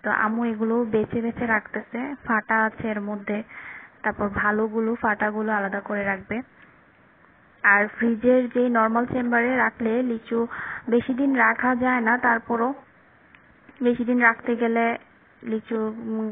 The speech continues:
কা-, চামড়াটা একটু কেমন জানি, উম, হয়ে যায়।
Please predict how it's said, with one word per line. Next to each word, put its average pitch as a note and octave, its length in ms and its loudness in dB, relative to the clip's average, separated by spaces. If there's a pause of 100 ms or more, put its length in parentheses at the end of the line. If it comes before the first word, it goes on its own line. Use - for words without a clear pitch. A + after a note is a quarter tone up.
কা-, A3+ 260 2
চামড়াটা A3+ 460 2
একটু A3 220 -4
কেমন A#3 340 0
জানি, A#3 300 -2 (560)
উম, G3+ 500 -4
হয়ে A3 300 2
যায়। A3 300 0